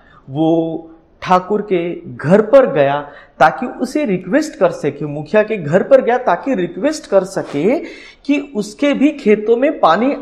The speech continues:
आने दे। Already उसके एक दो बच्चे मर चुके थे। Finally उसका एक ही बच्चा, सिर्फ एक बच्चा जिंदा था। अब वो अपने,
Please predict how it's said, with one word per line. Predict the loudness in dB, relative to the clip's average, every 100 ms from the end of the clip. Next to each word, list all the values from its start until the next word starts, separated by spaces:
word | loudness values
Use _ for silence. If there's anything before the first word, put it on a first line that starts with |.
| 0
आने | 2 2 0
दे। | 2 0 0 2
Already | 2 4 2 2 0 -4
उसके | -12 -8 -8 -8 -4
एक | -4 -4 -4
दो | -4 -4
बच्चे | -6 -6 -6 -6
मर | -4 2 2 2
चुके | -2 -2 -2
थे। | -2 -4 -4 -10 -20 _ -2 0
Finally | 2 2 0 0
उसका | -2 -6 -4 -8 -2
एक | 0 0 2
ही | 2
बच्चा, | 2 -2 -2 -2 -4 -6 -18 _ _ _ -8
सिर्फ | -2 -2 -4 -8
एक | -4 -4 -2
बच्चा | -4 -2 -2 -2 -8 -20 -14
जिंदा | -4 -2 2 2
था। | 2 -6 -12 -14 _ _ _ 0
अब | 2 2
वो | 2 2
अपने, | 2 0 -4 -10 -8 -10